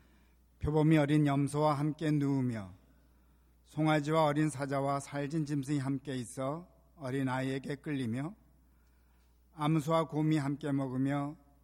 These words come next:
그것들의 새끼가 함께 엎드리며, 사자가 초처럼 풀을, 소처럼 풀을 먹을 것이며,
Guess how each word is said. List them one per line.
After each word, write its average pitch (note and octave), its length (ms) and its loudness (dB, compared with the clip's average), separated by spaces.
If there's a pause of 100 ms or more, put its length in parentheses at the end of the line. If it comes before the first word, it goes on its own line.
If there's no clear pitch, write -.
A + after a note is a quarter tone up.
(120)
그것들의 C#3+ 500 -6
새끼가 D3 500 -4
함께 C#3+ 360 -4
엎드리며, C3 680 -4 (1000)
사자가 D#3 540 -2
초처럼 D#3+ 480 -4
풀을, D3 560 -4 (160)
소처럼 D#3+ 480 -4
풀을 D3 220 -6
먹을 B2+ 320 -2
것이며, C3+ 560 -6